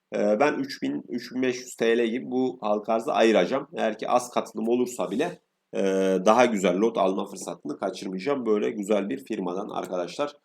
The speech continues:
E, şöyle kendimi büyüteyim. Video yirmi dört dakika olmuş. Yani Kale Seramik aslında daha çok da konuşmak istiyorum. Böyle şirketleri seviyorum çünkü her zaman gelmiyor.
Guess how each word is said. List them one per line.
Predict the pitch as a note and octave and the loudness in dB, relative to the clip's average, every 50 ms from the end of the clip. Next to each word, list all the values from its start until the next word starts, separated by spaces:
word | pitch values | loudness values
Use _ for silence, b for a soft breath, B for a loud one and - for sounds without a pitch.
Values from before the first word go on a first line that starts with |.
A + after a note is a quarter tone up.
| _ _ _ _ _ - | _ _ _ _ _ -6
E, | G2+ G2 G2+ | -4 -4 -4
şöyle | G2 - B2 B2 A2+ | -4 -4 -4 -4 -4
kendimi | - A#2 A2+ A#2 B2 B2+ B2 B2 B2 | -4 -4 -4 -4 -4 -4 -4 -4 -2
büyüteyim. | B2+ C3 C3 C3 - G2+ G#2 _ _ _ _ _ _ _ _ _ _ G#2+ | -2 -2 -2 -2 -8 -14 -16 _ _ _ _ _ _ _ _ _ _ -8
Video | G#2+ G#2 A2 A#2+ | -6 -2 0 0
yirmi | A#2 G#2+ G#2 G2+ G#2+ G#2 | 2 2 0 -2 -2 -2
dört | A#2+ A#2+ A#2+ - | -2 -2 -2 -4
dakika | A2+ G#2+ - - - | -6 -6 -6 -6 -4
olmuş. | A2+ G#2+ A2 G#2+ - - - - | -2 -2 -2 -4 -8 -12 -10 -8
Yani | G2 G2 G2 G2 | -8 -6 -6 -8
Kale | - - - G#2 A#2+ | -6 -4 -4 -4 -2
Seramik | - - - B2+ B2 C3 C#3+ D3+ - | -4 -4 -4 -4 -2 -2 -4 -4 -2
aslında | - A2+ - - C3+ B2 | -4 -4 -2 -4 0 4
daha | A#2+ B2 C3 | 6 6 6
çok | C3 - - - | 4 0 -6 -4
da | - A#2 | -4 -6
konuşmak | G#2+ G2 F#2 F2+ F2 - - F2+ F2 | -4 -2 -4 -4 -4 -6 -8 -10 -10
istiyorum. | - - - - _ - F2+ F#2+ | -10 -16 -18 -16 _ -12 -8 -4
Böyle | G#2+ A#2 B2+ | -2 -2 -2
şirketleri | B2+ C3 - - C#3 C3 - C#3 B2+ C3 | -2 -6 -6 -8 -10 -8 -6 -8 -8 -6
seviyorum | - C#3+ D3 E3 F3 E3 C3 | -4 -4 -2 -2 -2 -4 -6
çünkü | - - - | -10 -8 -2
her | B2+ B2 B2 | 0 0 0
zaman | B2 A#2+ C3 C3 C3+ C3 B2+ B2 | 0 0 0 0 0 0 0 2
gelmiyor. | B2 A#2+ A2+ A2+ G#2+ F#2 E2+ E2 D#2 | 6 6 6 6 4 0 -4 -6 -8